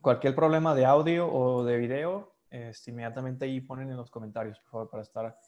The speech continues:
estar al pendiente. Los voy a, yo lo voy a tener aquí abierto. Igual también si tienen preguntas,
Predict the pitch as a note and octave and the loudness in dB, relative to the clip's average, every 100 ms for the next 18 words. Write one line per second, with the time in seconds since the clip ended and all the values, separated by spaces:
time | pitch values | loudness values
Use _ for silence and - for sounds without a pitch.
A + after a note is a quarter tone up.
0 | _ _ _ _ - A#2 A#2 A#2 C#3+ D#3 | _ _ _ _ -8 -6 -6 -8 -8 -8
1 | E3+ C3 A#2 A2+ B2 B2 A2+ - - B2 | -8 -6 -4 -2 0 -2 -4 -10 -16 -10
2 | A#2 A2+ A2+ A2+ A#2 B2+ D3 - F3+ F3+ | -10 -10 -14 -10 -8 -4 -4 -6 -8 -8
3 | _ C3 B2+ C3 D3 C#3+ C#3+ D3+ C3+ C#3+ | _ 2 4 4 2 0 -2 -6 -10 -10
4 | C#3+ C#3 C3 C#3+ D3+ D#3 D#3+ D#3+ - | -10 -6 -6 -4 -6 -2 -2 -4 -12